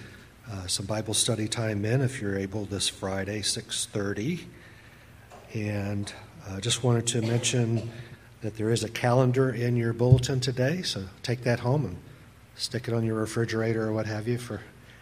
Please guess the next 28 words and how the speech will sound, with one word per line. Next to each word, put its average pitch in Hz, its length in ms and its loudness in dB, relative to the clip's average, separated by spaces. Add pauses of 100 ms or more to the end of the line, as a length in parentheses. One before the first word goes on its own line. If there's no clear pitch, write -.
(300)
activities 120 540 6
coming 120 320 8
up. 139 440 4
Um, 101 360 0 (720)
we 101 100 2
are 117 100 8
having 120 240 8
a - 20 2
barbecue 131 520 8
in 123 100 8
November, 135 520 6
so 92 320 -4 (720)
mark 113 220 -2
that 123 180 2
one 117 140 0
on 117 220 2
your, 107 320 -2
uh, 104 180 -4
calendar. 127 540 0 (500)
Uh, 98 60 -12 (240)
people - 280 -8
always 101 280 -2
enjoy 95 380 0
that 98 220 -2
time 113 360 -2
of - 60 -4
fellowship, 101 520 -4 (140)
and 80 120 -14